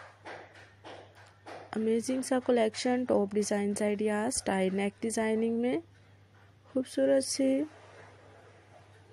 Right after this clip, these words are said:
फ्रिल में लेसेस के साथ बहुत प्यारा खूबसूरत स्लीव डिज़ाइनिंग के साथ और नेक डिज़ाइनिंग के साथ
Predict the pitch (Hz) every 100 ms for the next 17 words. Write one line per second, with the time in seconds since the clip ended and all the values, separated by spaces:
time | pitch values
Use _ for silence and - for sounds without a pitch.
0 | - - - - 220 220 233 240 254 262
1 | 220 196 190 240 240 - - - - -
2 | - - 247 - 240 240 240 - 285 -
3 | 220 208 202 214 220 - 226 240 247 -
4 | 226 233 254 254 247 240 247 254 - 240
5 | 247 240 202 202 214 226 233 226 233 240
6 | 240 247